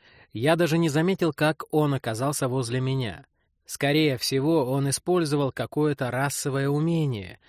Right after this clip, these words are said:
Вот он стоит в двадцати шагах от меня, а вот он уже сжимает моё горло. Изо всех сил бью его кулаком в грудь,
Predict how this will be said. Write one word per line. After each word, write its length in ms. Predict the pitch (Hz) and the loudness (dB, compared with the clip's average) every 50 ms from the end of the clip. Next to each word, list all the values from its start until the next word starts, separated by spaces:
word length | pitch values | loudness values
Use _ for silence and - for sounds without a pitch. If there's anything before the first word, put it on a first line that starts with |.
| - - - - | -20 -20 -12 -6
Вот 360 | 131 135 202 247 247 214 - | -2 0 2 4 4 4 4
он 180 | 160 135 120 110 | 2 0 0 -2
стоит 440 | - - - 190 190 180 165 120 | -4 -2 0 2 2 2 2 2
в 80 | 123 123 | -2 -2
двадцати 400 | 120 135 139 - 151 135 - 135 | -2 -2 -2 0 -2 -2 -2 -4
шагах 380 | - - 127 127 135 131 - - | -4 -4 -4 -4 -4 -4 -4 -6
от 100 | 123 - | -6 -4
меня, 400 | 139 151 180 208 220 202 151 - - - - - | -2 -2 0 0 0 0 -2 -4 -8 -14 -6 0
а 160 | 143 175 202 | 0 2 4
вот 280 | 214 247 240 226 - - | 6 6 4 4 4 2
он 280 | - 196 214 214 196 - | 2 4 4 4 2 2
уже 300 | 202 190 185 160 190 185 | 2 2 2 2 2 2
сжимает 640 | 143 123 120 127 147 135 139 160 180 180 160 - - | 0 0 0 0 2 2 2 2 2 2 0 0 -2
моё 320 | 123 117 120 139 156 147 | -4 -2 0 0 0 -2
горло. 560 | 120 110 117 113 107 104 104 107 104 - - _ _ _ _ _ - - - - - - | -2 -4 -6 -6 -6 -6 -8 -10 -10 -12 -16 _ _ _ _ _ -20 -20 -20 -20 -10 -4
Изо 240 | - 135 135 131 175 | -2 0 2 2 2
всех 280 | 165 - - 220 190 - | 2 2 0 0 0 0
сил 280 | - - 180 170 147 | -2 -2 0 0 0
бью 280 | 127 113 127 147 214 220 | 0 -2 -4 -4 -2 0
его 240 | 208 185 160 170 156 | 0 0 0 0 -2
кулаком 640 | - - 156 160 165 151 143 - 160 147 123 113 - | 0 0 2 2 2 2 0 0 -2 -2 -2 -2 -6
в 140 | - 117 | -8 -4
грудь, 380 | 117 - 160 180 220 214 - | 0 0 2 2 2 0 -2